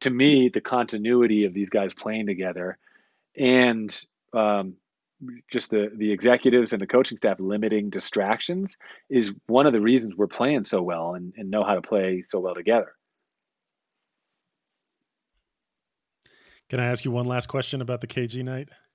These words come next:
Speaker 1: Yeah.
Speaker 2: What went into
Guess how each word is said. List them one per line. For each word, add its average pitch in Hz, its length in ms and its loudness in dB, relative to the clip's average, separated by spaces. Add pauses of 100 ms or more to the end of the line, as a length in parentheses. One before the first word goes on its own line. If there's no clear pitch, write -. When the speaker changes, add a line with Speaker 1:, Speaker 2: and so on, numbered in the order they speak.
(800)
Speaker 1:
Yeah. 123 260 4 (520)
Speaker 2:
What 151 400 -6
went 175 240 -4
into 113 960 -8